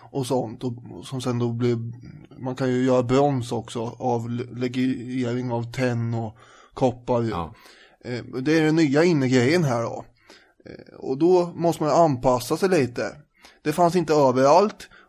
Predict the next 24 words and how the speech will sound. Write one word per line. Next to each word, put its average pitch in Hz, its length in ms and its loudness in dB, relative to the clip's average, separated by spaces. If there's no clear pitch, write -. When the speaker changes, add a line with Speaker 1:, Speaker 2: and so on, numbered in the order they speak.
Speaker 1:
och 143 100 -6
därmed 147 300 4
så 135 80 -8
skapas 127 460 0
ju 143 60 0
då 123 180 0
nätverk 135 720 0
av 127 180 0
handel 143 640 2
och 135 120 -4
handelsvägar. 131 840 2
Och, - 440 -8
eh, 135 220 2
det 139 80 -2
var 147 120 4
ganska 151 360 4
få 196 540 4
som 160 300 0
begrep 156 320 4
sig 160 120 -2
på 190 340 2
hur 160 100 2
man 147 200 2
skulle 139 500 2